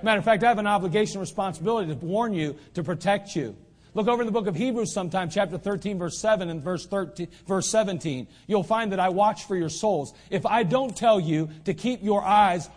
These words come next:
off of things you shouldn't look at, to not read things you shouldn't read, to not go to websites you shouldn't be on, let me tell you something. You know who answers for that? I do one day. Now, if I tell you and you go do it anyway, say, "I'll show that preacher. He's stupid. I'll do whatever I want to do. I'm my own man. I'm my own woman."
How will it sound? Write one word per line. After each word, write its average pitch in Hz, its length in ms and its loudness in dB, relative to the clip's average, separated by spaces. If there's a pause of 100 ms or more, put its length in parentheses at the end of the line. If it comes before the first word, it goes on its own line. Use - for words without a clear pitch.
off 196 180 4
of 208 80 -6
things 208 180 0
you 185 80 -2
shouldn't 190 280 -4
look 196 220 -2
at, 156 360 -2
to 202 80 -2
not 208 240 0
read 226 240 0
things 196 220 -4
you 185 80 -2
shouldn't 180 360 -4
read, 151 500 -2
to 208 100 0
not 214 200 0
go 247 140 4
to 233 60 2
websites 214 500 0
you 202 80 -4
shouldn't 208 300 -2
be 196 120 -2
on, 190 280 0 (140)
let 240 100 0
me 226 80 0
tell 240 160 2
you 220 60 0
something. 185 280 -2
You 220 60 0
know 240 80 0
who 220 100 2
answers 214 340 -2
for 240 140 -4
that? 247 420 2
I 208 180 6
do 170 180 2
one 147 180 -4
day. 120 220 -4 (680)
Now, 208 200 6
if 170 80 0
I 254 160 8
tell 294 260 10
you 220 140 4
and 202 100 0
you 226 60 0
go 208 180 2
do 220 160 2
it 208 80 2
anyway, 220 160 -2
say, 156 220 0
"I'll 214 180 8
show 196 220 -2
that 165 180 0
preacher. 170 260 -6
He's 165 220 -2
stupid. 156 460 -2 (180)
I'll 226 140 8
do 214 100 2
whatever 208 320 6
I 202 80 6
want 202 220 2
to 180 60 -2
do. 139 260 -4 (100)
I'm 226 140 4
my 208 160 2
own 208 200 0
man. 202 280 2
I'm 226 80 0
my 214 80 0
own 214 180 2
woman." 196 320 -2